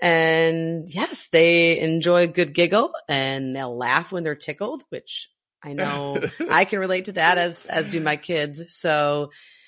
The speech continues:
Speaker 1: yes, and I'm just so excited to sh-, talk all about bonobos today and share them with bonobo lovers first and foremost, and then
Speaker 2: Mm-hmm.
Speaker 1: for animal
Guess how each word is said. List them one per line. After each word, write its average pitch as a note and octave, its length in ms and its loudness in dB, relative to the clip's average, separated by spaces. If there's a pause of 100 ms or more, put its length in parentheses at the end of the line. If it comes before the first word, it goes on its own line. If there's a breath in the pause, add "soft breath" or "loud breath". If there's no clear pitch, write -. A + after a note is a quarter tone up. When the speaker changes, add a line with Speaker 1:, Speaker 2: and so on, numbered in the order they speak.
(320 soft breath)
Speaker 1:
yes, C#4+ 460 -2
and B3 80 4
I'm A#3+ 80 4
just A#3 220 -8
so C4+ 400 2
excited G#3 580 0
to F#3 80 -6
sh-, - 220 -4
talk G3 480 2
all F#3 180 6
about F3+ 240 6
bonobos D#3+ 480 -2
today C#3+ 440 0
and C#3+ 160 -4
share E3 380 2
them D#3 420 0 (360 loud breath)
with C#3+ 380 -2
bonobo D3+ 340 2
lovers G3+ 420 2
first F#3 300 -2
and F3 100 -8
foremost, F3+ 520 0
and - 180 0
then F3 120 2
Speaker 2:
Mm-hmm. C#3 100 -2
Speaker 1:
for F3 480 2
animal F#3+ 680 -2